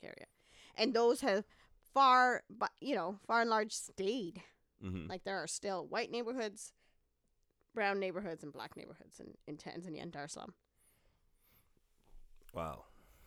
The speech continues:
Speaker 2: That's kinda disheartening a little bit, but, you
Speaker 1: Yeah.
Speaker 2: know. But I guess it's, uh,
Speaker 1: It's a hard place to live. Like, I, I just, if you're used to the kind of, like, mobility you have here, like,
Speaker 2: Mm-hmm.
Speaker 1: I find that very difficult.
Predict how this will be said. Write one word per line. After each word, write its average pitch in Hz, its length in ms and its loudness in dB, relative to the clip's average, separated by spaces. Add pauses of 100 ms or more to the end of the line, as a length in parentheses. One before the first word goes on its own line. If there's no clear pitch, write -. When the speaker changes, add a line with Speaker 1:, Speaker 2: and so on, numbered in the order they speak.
(340)
Speaker 2:
That's - 120 -10
kinda 90 160 -4
disheartening 87 480 -6
a 85 40 -6
little 82 160 -6
bit, 90 260 -6
but, 80 260 -6
you 107 140 -2
Speaker 1:
Yeah. 214 140 2
Speaker 2:
know. 98 60 -6 (280)
But 160 80 6
I - 40 8
guess 233 180 4
it's, 220 160 0
uh, - 80 -14
Speaker 1:
It's - 220 4
a 494 100 6
hard 247 220 4
place 214 220 -6
to 156 60 -8
live. 170 280 -4
Like, 160 180 -12 (300)
I, 165 220 -4
I - 20 -4
just, - 360 -12 (840)
if 208 140 -2
you're 269 80 4
used 277 380 6
to 480 120 2
the 349 80 4
kind 277 360 0
of, 254 160 -2
like, 208 280 -2 (320)
mobility 196 680 0
you 262 280 -4
have 214 320 -2
here, 226 520 -6
like, - 160 -2
Speaker 2:
Mm-hmm. - 80 2
Speaker 1:
I 294 40 2
find 370 200 -4
that 190 140 -2
very 170 220 -4
difficult. - 540 -16